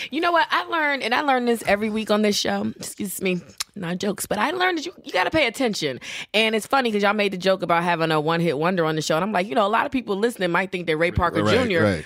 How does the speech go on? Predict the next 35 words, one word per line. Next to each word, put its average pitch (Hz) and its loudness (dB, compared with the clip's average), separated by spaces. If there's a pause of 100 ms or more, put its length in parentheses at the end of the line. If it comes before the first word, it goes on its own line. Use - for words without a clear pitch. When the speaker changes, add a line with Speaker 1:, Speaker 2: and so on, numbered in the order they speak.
Speaker 1:
was 220 4
a 214 0
one-hit 208 2
wonder. 208 0 (200)
So 220 0
it 208 2
just 220 0
goes 208 2
to 185 -2
show 208 0
that 170 -2
you, 202 -2
and 175 0
not 262 -2
to - -8
plug 214 0
our 208 0
own 196 2
show, 214 0
but 165 2
you 170 -2
need 480 4
to 403 2
pay 294 2
attention 233 0
to 220 0
Questlove 214 0
Supreme 247 -4
because 190 -2
you 185 -2
will 294 2
find 302 0
out 294 2
some 311 -10
shit 262 0